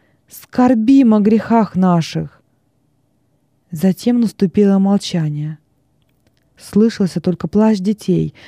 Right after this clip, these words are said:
да удары кулаками в грудь. У Вениция кровь застыла в жилах. Он,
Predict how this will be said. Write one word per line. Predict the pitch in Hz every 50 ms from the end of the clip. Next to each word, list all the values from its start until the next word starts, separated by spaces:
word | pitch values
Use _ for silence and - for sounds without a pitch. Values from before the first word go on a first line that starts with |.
| - - _
да | - 156 196
удары | 196 196 170 202 214 233 240 226
кулаками | - - 190 185 180 - 196 190 185 185
в | 180 170
грудь. | 156 170 165 160 151 - - - - _ _ _ _ _ _ _ _ _ _ _ _ _ _ _ _ _ _ _ _ _ _ _ _ _ _ -
У | 175
Вениция | 165 175 175 185 208 240 - - - 214 196
кровь | - - - 208 196 180 160
застыла | 147 170 156 - - - 165 165 165 160
в | 151
жилах. | 147 143 156 156 147 143 151 147 - - _ _ _ _ _ _ _ _ _ _ _ _ _ _ _ _ _ _ _ _ _ _ _ _ _ _ _ -
Он, | 214 233 233 220 196 170 156 151